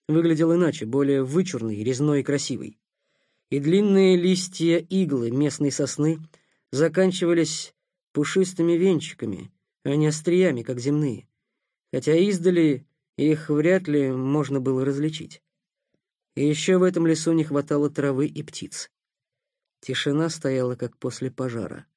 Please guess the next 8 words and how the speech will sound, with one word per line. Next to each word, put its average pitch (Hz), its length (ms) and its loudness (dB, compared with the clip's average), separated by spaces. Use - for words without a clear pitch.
"Эрцхаор", 156 720 -6
шепнул 143 380 -4
Такеда, 156 340 -2
вертя 147 380 -2
во 139 100 -2
все 139 160 -6
стороны 139 380 -2
головой. 123 400 -2